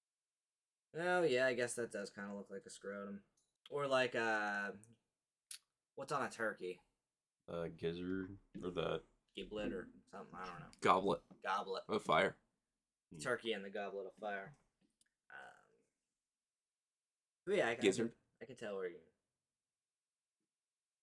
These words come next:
Speaker 1: actually, now looking at it again, it does not look like the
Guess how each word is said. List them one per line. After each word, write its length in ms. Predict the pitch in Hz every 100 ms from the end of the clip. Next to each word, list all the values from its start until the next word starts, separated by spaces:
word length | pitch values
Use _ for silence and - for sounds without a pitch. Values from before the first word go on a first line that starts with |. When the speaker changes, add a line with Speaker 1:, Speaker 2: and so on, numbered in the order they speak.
| _ _ -
Speaker 1:
actually, 320 | 131 143 131
now 220 | 123 123
looking 500 | 117 120 123 117 113 -
at 160 | 117
it 120 | 113
again, 560 | 107 107 110 107 104 101 - - - _ _ _ _ _ _ -
it 100 | 113
does 180 | 110
not 200 | 110 98
look 120 | 90 -
like 120 | 95 92
the 140 | 90